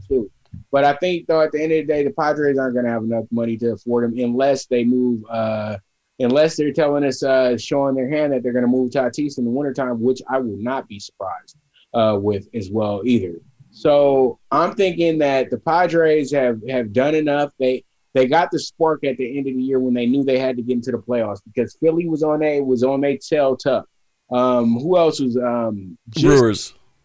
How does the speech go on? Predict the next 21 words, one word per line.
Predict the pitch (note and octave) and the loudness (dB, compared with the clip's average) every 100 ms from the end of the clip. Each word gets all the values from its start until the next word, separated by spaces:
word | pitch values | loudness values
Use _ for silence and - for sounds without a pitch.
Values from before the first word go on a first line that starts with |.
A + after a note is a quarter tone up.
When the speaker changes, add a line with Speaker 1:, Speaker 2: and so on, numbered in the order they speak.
| _ _ - | _ _ 0
Speaker 1:
Brewers | D#3+ F#3 E3 A2 | 4 6 4 0
just | C3+ D#3+ D#3+ | 0 0 0
missed | D#3+ D#3 | -2 -2
the | D3 | -6
playoffs. | - D#3 C#3+ A2 G2 - | -4 0 0 -2 -6 -4
Brewers | C3+ E3+ E3 C3 | 0 2 2 0
really, | A#2+ E3 D#3+ D#3+ C#3+ C#3 - | 0 0 -2 -4 -8 -12 -4
I | C#3+ F3 F3+ | 2 2 2
had | E3+ D3 | 0 -2
the | C3 | -4
Brewers | C3+ D3+ C3+ A#2+ | -4 -2 -2 -4
in | D3+ C#3+ | -6 -4
the | A#2+ | -4
playoffs, | B2 B2+ - - - _ _ _ _ | -2 -4 -4 -12 -20 _ _ _ _
um, | C#3 C3+ C3 B2 A#2 | 0 2 2 -2 -4
and | C3 C3+ | -4 0
they | D#3+ C#3+ | 0 0
just | A2+ E3 D#3+ C3+ | -2 -2 -2 -2
missed | D3+ D3 | -2 -4
the | - | -8
playoffs. | A2+ B2+ A2 - - | -8 -6 -6 -10 -20